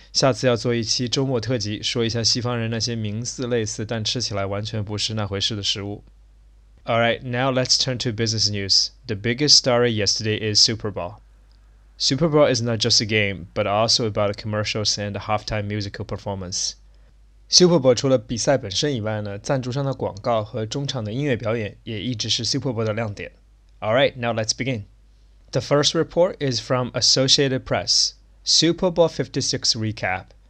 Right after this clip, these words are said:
Top moments from Cooper Kupp to Eminem. From a thrilling late touchdown drive that gave the Rams a twenty-three versus twenty win over the Banjos, to Eminem taking a knee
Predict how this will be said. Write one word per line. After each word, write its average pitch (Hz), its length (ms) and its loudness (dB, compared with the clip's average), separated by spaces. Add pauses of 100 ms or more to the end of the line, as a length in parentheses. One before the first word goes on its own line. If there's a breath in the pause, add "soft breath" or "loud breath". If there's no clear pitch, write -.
(360)
Top 147 300 4
moments 135 560 2
from 113 320 -4
Cooper 147 480 0
Kupp 131 460 -2
to 127 260 0
Eminem. 117 460 -2 (580)
From 123 340 2
a 113 160 0
thrilling 165 560 6
late 123 300 0
touchdown 120 440 0
drive 104 420 0
that 110 180 -2
gave 143 240 0
the 156 100 2
Rams 113 460 -2
a 110 100 -4
twenty-three 151 720 -2
versus 113 480 -2
twenty 123 320 -4
win 110 240 -2
over 110 240 -2
the 104 100 -4
Banjos, 107 720 -4 (400 soft breath)
to 127 160 -2 (100)
Eminem 151 440 2
taking 120 320 0
a 110 40 0
knee 113 380 -2